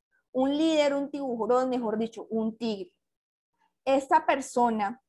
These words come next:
que te llegó por derrame tiene la oportunidad de ser un gran líder para ti, lo cual,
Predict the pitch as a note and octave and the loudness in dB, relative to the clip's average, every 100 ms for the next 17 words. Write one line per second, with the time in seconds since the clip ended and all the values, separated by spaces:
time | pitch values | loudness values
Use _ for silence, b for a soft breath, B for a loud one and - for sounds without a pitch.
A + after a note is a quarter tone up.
0 | _ _ _ _ _ _ _ _ B3 A#3+ | _ _ _ _ _ _ _ _ -2 0
1 | A#3 A3 A3 B3 B3+ C4+ A#3 A3 A3 C4+ | 0 2 0 0 0 0 2 2 0 -8
2 | - _ _ _ _ _ _ _ _ _ | -16 _ _ _ _ _ _ _ _ _
3 | D4+ C#4+ D4+ D#4+ D#4+ D4 C#4 B3 A#3 G#3+ | -4 -2 2 2 2 -4 -4 -4 -4 2
4 | G#3+ A3 - _ _ _ _ _ - B3 | 4 4 0 _ _ _ _ _ -2 -2
5 | B3 A#3+ A#3 A#3+ B3+ B3+ B3+ A#3+ A#3 A3 | 0 -2 -2 0 0 0 0 0 0 0
6 | G#3+ G#3 - B3 A#3 _ _ _ _ B3+ | -2 -4 -4 -6 -6 _ _ _ _ 2
7 | B3+ A#3+ C4 C4+ D#4+ | 2 4 4 4 2